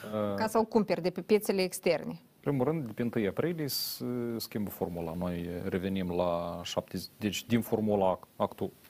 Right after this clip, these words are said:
Speaker 1: ceea ce plătim noi la moment, șaptezeci la sută se formează din coșul produselor petroliere, treizeci la sută sunt prețurile bursiere, spot. De pe întâi aprilie formula se schimbă și
Speaker 2: Da.
Speaker 1: diferența între ceea ce dă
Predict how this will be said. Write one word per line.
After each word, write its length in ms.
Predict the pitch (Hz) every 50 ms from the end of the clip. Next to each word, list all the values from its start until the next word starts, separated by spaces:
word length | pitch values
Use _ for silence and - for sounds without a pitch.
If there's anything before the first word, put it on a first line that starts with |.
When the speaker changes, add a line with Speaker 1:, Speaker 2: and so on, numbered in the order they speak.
| -
Speaker 1:
ceea 160 | - - 135 127
ce 100 | - -
plătim 300 | - 120 117 - 123 113
noi 120 | 107 101
la 60 | 98 98
moment, 340 | 98 101 117 151 170 147
șaptezeci 500 | - - 127 - - 107 101 104 95 -
la 80 | - 101
sută 220 | - - 104 -
se 80 | - -
formează 400 | - 95 95 98 98 95 92 92
din 140 | 87 95 92
coșul 340 | 92 - - 90 85 - -
produselor 420 | - - 95 85 80 - - 98 -
petroliere, 540 | - - - - 123 156 185 208 214 180 151
treizeci 420 | - - 143 135 117 120 - -
la 60 | 113
sută 220 | 107 - 160 156 -
sunt 120 | - -
prețurile 380 | - 127 120 - - 101 98 98
bursiere, 540 | 92 98 104 - - 104 98 92 85 -
spot. 340 | 82 - - - 101 78 - - - - - - - - - - - - - -
De 80 | 98
pe 80 | 95 -
întâi 200 | 135 147 220 202
aprilie 320 | 175 - - 208 220 202
formula 360 | - - 165 175 190 190 175
se 100 | 160 - -
schimbă 380 | - - - 139 107 92 92 95
și 220 | - - - - -
Speaker 2:
Da. 40 | 113
Speaker 1:
diferența 600 | 110 120 - - 131 151 190 214 202 175 - - 139
între 300 | 139 147 135 127 117 101
ceea 300 | - - 143 143 135 123
ce 180 | - - -
dă 360 | 95 95 117 131 131 110 -